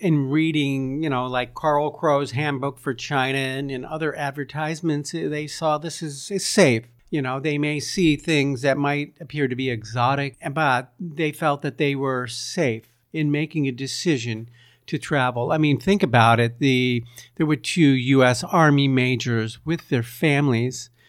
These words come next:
you know, children that were with them, and they made a decision. You know, I mean, they, they've spent time in the Philippines and other parts of Asia, but they made a decision that, "Wow, we're going to, we're gonna see China.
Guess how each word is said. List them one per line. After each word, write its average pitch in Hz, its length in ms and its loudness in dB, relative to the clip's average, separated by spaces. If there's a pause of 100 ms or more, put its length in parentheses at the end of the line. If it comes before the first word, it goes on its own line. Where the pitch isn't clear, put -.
(160)
you 151 120 0
know, 127 160 0
children 123 680 0 (260)
that 139 180 2
were 147 160 0
with 160 300 0
them, 120 240 2
and 131 100 0
they 135 160 2
made 143 240 2
a 147 60 -6
decision. 131 880 0 (400)
You 151 160 2
know, 135 440 0
I 165 100 2
mean, 139 240 2
they, 131 200 0
they've 147 300 -4
spent 135 280 -4
time 131 220 -4
in 120 80 -4
the 120 60 -6
Philippines 151 640 -4
and 123 80 -8
other 139 180 -10
parts 131 340 -6
of 123 120 -10
Asia, 143 480 -4 (380)
but - 160 0
they 156 160 6
made 156 260 6
a 147 60 0
decision 139 800 4
that, 123 400 4
"Wow, 139 440 4
we're 165 240 4
going 139 280 4
to, 127 260 4
we're 165 160 2
gonna 175 180 6
see 165 280 2
China. 123 420 2